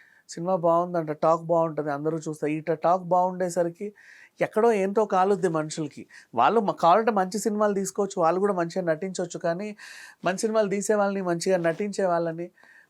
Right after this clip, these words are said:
పైకి వచ్చే వాళ్ళని తొక్కేయాలని చూసే ప్రయత్నం మాత్రం నిజంగా చాలా చండాలం. అంతకంటే నీచమైన పని ఇంకొకటి ఉండదని నాకు అనిపిస్తుంది. ఇంకా చెప్పాలి అంటే, అసలు ఏం చేశారు అంటే, గామి సినిమాకి అందరూ కూడా వా-, పాపం వాళ్ళ, వాళ్ళ ఆరేళ్ల కష్టం సినిమాలో కనిపించింది.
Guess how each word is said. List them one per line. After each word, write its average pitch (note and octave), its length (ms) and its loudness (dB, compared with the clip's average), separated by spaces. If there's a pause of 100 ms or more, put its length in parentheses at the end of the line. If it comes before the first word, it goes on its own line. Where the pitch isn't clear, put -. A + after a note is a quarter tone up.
పైకి F#3+ 220 2
వచ్చే G3+ 220 0
వాళ్ళని F3 380 2
తొక్కేయాలని F3 680 2
చూసే D#3 260 -6
ప్రయత్నం D3+ 560 -4
మాత్రం D3 360 -8
నిజంగా D3 380 -6 (100)
చాలా C3+ 120 -6
చండాలం. C3+ 580 -4 (400)
అంతకంటే F3 760 -2
నీచమైన F3 480 -4
పని D#3+ 220 -4
ఇంకొకటి D3+ 380 -6
ఉండదని D3+ 340 -2
నాకు C3 180 -8
అనిపిస్తుంది. B2 600 -14
ఇంకా D3 200 -2
చెప్పాలి E3+ 440 -2
అంటే, D#3+ 160 -2
అసలు E3 220 -4
ఏం D#3+ 280 0
చేశారు F#3+ 400 0
అంటే, C#3+ 420 -8 (520)
గామి G3+ 260 2
సినిమాకి F#3+ 680 -4 (100)
అందరూ F#3 380 0
కూడా F3+ 200 0
వా-, D3+ 160 0
పాపం D#3 200 0
వాళ్ళ, D3+ 180 2
వాళ్ళ D3+ 640 2 (100)
ఆరేళ్ల F#3 400 4
కష్టం G3 440 -2
సినిమాలో E3 400 -2
కనిపించింది. D#3+ 680 -8